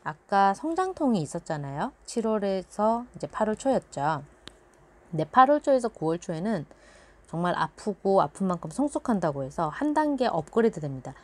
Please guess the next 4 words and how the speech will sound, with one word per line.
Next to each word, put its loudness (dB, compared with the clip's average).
직장에서 4
해고가 2
됐었던 -4
사람은 -2